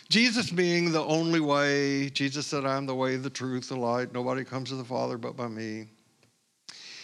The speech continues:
There has been a time in my life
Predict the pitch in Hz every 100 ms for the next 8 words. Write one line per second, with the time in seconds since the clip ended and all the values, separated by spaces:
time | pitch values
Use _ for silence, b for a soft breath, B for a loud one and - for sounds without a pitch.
0 | B B B _ b b b b b -
1 | 233 233 220 180 170 139 - 165 160 160
2 | 147 143 139 135 143 147 147